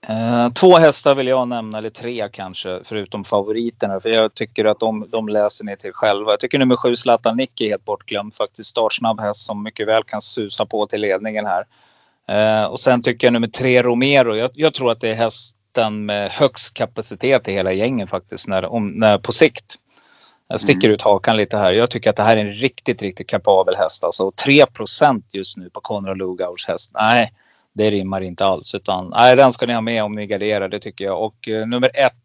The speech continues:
Speaker 1: Upstead Face, vet att man håller väldigt högt i stallet. Här rycker man dojorna också. Så att, och spår ett är ett skrällspår.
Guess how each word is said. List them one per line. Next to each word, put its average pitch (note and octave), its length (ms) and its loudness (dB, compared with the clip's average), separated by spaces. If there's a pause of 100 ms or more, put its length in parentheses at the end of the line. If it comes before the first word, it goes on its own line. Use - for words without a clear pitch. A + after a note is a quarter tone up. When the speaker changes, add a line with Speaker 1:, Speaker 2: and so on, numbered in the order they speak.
(360)
Speaker 1:
Upstead - 380 -6
Face, A#2 460 -2
vet A2 200 -6
att - 60 -12
man G#2+ 120 -8
håller G#2 240 -4
väldigt G#2 320 -4
högt G#2+ 220 -10
i - 40 -12
stallet. G#2 360 -2
Här G#2 60 -2
rycker G2+ 240 -8
man G2 120 -8
dojorna G2+ 320 -4
också. - 240 -12
Så - 120 -6
att, - 220 -6
och A#2 120 -8
spår A2+ 340 2
ett - 280 0
är A2 260 2
ett G2+ 160 -4
skrällspår. G2+ 720 -4